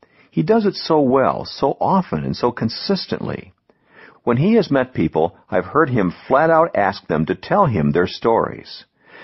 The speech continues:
So I ask him how he learned to be a collector of people's stories. To begin with, I love a good story, whether I'm learning about someone I've just met or hearing about an adventure from someone I've known my whole life. In fact,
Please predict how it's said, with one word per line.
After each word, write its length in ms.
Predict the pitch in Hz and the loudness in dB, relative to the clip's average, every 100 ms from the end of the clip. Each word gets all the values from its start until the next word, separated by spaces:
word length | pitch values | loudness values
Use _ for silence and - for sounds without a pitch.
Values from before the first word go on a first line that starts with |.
| - | -20
So 280 | - - 101 | -6 2 4
I 120 | 90 | 4
ask 380 | 80 87 110 - | 2 0 0 -4
him 180 | 90 85 | -2 -2
how 220 | 90 95 | 0 0
he 180 | 95 95 | 0 0
learned 220 | 87 98 | 0 -2
to 80 | 90 | 0
be 120 | 90 | -2
a 40 | 82 | -2
collector 560 | - 92 139 - 78 | 0 0 0 -2 -4
of 100 | 65 | -4
people's 380 | - 78 73 - | -6 -4 -6 -8
stories. 680 | - 78 - - - - - _ _ _ - - | -4 -2 -2 -8 -14 -20 -20 _ _ _ -20 -10
To 80 | - | -2
begin 380 | 135 131 220 170 | 0 4 4 6
with, 240 | 92 107 - - | 4 4 0 -4
I 120 | 131 | 0
love 260 | 147 196 202 | 2 2 2
a 40 | |
good 220 | 98 78 | 0 -2
story, 540 | - - 76 - - - _ | -4 -2 -2 -2 -10 -14 _
whether 240 | 76 87 | -4 -2
I'm 160 | 80 80 | 0 0
learning 240 | 104 117 | 2 2
about 240 | 107 104 - | 2 2 0
someone 360 | - 123 113 | -2 0 2
I've 120 | 90 | 0
just 320 | 87 110 - 104 | 2 0 0 0
met 220 | 131 185 | 2 2
or 180 | 78 - - _ | 0 -2 -14 _
hearing 240 | - 143 | -2 0
about 200 | 135 123 | 2 2
an 80 | 127 | 4
adventure 520 | 127 90 113 131 - | 2 0 -2 -2 -4
from 180 | - 78 | -4 -4
someone 380 | - 110 104 92 | -2 0 2 2
I've 160 | 85 85 | 0 0
known 280 | 92 107 98 | 2 2 2
my 140 | 85 | 0
whole 360 | 92 110 107 101 | 0 2 4 4
life. 500 | 107 80 - - - | 2 0 -6 -16 -6
In 160 | 107 104 | -2 -2
fact, 460 | - 185 101 - | 0 0 0 -2